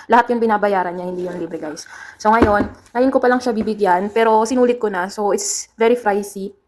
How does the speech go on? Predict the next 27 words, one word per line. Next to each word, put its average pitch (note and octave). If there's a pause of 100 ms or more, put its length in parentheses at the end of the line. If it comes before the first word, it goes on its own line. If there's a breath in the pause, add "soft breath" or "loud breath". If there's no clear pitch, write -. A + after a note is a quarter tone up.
(160)
Pricey! F4 (240 loud breath)
Pricey, C4
guys. G3
Napakamahal G#3+
niya, F#3
pero G3 (720 soft breath)
okay A3
lang, G#3
mas G#3
mahal G3
na, G3 (100)
mas A3
mahal A3
ko G#3+
naman G3+
kuya F#3
ko. -
Ay! D#5
Ganoon. A3 (480 loud breath)
So, C4+
ayan. G3
Ay! F#5 (640 loud breath)
Mashallah! A#4+ (720 loud breath)
Guys, D4+
ang D4
ganda. C#4
Grabe. C4